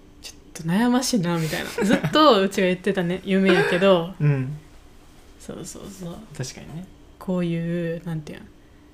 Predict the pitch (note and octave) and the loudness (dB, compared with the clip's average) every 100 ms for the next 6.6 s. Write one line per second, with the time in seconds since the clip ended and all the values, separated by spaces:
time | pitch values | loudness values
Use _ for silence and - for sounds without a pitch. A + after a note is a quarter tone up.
0 | - - - - E3 D#3+ D#3+ D#3+ G#3+ - | -20 -18 -14 -4 -2 -2 -4 -10 -16 -20
1 | - - F#3 F#3 D#3+ D#3+ D#3+ E3+ - - | -16 -4 0 2 0 -4 -8 -12 -20 -20
2 | - - F#3+ F3+ G#3+ G3 F#3 F#3 G3 F#3+ | -20 -10 -6 -2 0 0 0 2 0 -2
3 | - E3 D#3 D#3 D#3+ D3+ - - G#3 - | -2 -2 -2 -4 -4 -6 -10 -14 -16 -20
4 | - - - - - - - - - F#3 | -20 -20 -20 -20 -20 -20 -20 -20 -10 -4
5 | F3 D#3 D3+ - - G3+ G#3 G#3 - - | -4 -4 -8 -14 -12 -8 -8 -10 -16 -18
6 | - - E3+ C#3 G#2+ C3+ | -20 -8 -2 -2 -2 -10